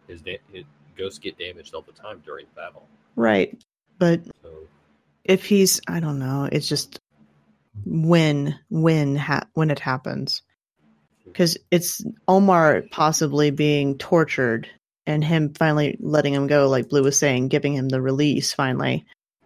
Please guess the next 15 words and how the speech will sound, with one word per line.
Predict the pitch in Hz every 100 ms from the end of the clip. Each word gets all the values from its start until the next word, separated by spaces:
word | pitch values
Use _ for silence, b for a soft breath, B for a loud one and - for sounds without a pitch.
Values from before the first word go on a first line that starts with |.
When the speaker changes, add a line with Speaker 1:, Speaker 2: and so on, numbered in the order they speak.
| -
Speaker 1:
Mm-hmm. | 87 190 160
Speaker 2:
And | 151
so | - 160 147 143 -
if | 160
that's | 151 165 185
the | -
case, | 156 - 170 151
that | 165 -
means | 165 156 147 147
the | 156
ghost | 139 160 165 151 -
witnessed | 143 151 - 131 135 - - -
it, | - - - _
at | - 139
least. | - 139 - - 196